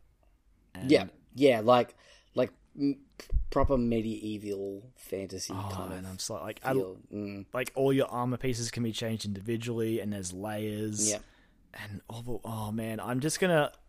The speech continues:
Speaker 2: And, like,
Speaker 1: I'm gonna
Speaker 2: serious
Speaker 1: oh.
Speaker 2: consequences for, like, story,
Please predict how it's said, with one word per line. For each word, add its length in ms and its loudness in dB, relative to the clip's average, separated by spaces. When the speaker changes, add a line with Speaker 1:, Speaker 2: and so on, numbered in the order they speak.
Speaker 2:
And, 120 -6
like, 140 -8
Speaker 1:
I'm 80 -4
gonna 140 -4
Speaker 2:
serious 680 0
Speaker 1:
oh. 40 -8
Speaker 2:
consequences 760 -4
for, 80 0
like, 180 0
story, 500 2